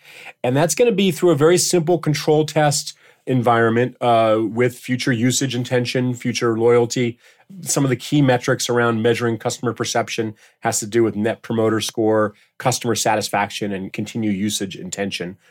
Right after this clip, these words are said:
customer loyalty. And looking at how those measures trend among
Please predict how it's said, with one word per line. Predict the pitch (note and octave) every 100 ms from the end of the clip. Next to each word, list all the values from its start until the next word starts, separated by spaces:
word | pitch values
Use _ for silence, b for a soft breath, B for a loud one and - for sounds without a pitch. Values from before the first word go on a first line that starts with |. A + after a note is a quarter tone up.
| b
customer | - F#2+ G2+
loyalty. | F#2 F#2 E2+ - F2 b b b
And | C3 B2+
looking | C#3+ E3 F3+
at | C3+ B2
how | - C#3+ C#3+ D3
those | A#2 B2+ B2+ C3 A2+
measures | A#2 A#2+ A2+ A#2 G#2
trend | - C3 A#2 G#2+ G#2 b b b -
among | A2 A2 A2+ A2+ A2+ G#2+